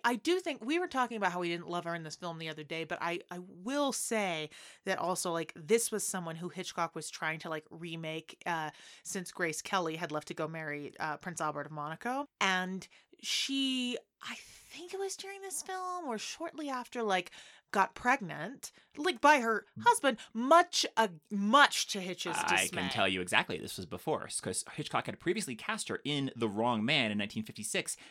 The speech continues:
Speaker 2: and he wanted to cast her in Vertigo in fifty-eight,
Speaker 1: Mm.
Speaker 2: but she had to turn it down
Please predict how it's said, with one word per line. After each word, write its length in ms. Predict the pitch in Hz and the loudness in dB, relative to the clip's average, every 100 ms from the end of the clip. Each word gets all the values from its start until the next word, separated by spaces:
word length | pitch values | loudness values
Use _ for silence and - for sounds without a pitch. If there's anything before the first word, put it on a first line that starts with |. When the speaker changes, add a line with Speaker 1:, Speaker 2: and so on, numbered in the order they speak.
| - | -4
Speaker 2:
and 80 | 123 | 0
he 80 | 120 | 0
wanted 400 | 104 123 247 208 | 2 4 4 2
to 60 | 110 | -4
cast 320 | - 113 - | -6 -6 -4
her 80 | 113 | -4
in 220 | 107 101 | -2 -2
Vertigo 520 | 117 214 131 95 92 | 2 2 4 0 0
in 120 | 92 | -2
fifty-eight, 560 | - 110 - 98 180 165 | -6 -8 -6 2 4 4
Speaker 1:
Mm. 120 | 180 | 2
Speaker 2:
but 160 | 127 - | 0 0
she 120 | 120 | -2
had 120 | 101 | -2
to 40 | - | -2
turn 140 | 107 | -6
it 60 | 101 | -2
down 260 | 92 90 | -2 -4